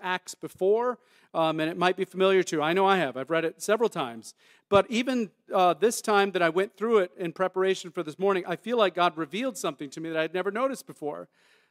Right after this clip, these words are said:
That even in these first eleven verses, Jesus is showing us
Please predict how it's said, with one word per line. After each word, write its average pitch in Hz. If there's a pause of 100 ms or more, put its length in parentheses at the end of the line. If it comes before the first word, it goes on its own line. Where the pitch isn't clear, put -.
That 185
even 262
in 254
these 208
first 247
eleven 202
verses, 190
Jesus 226
is 190
showing 214
us 165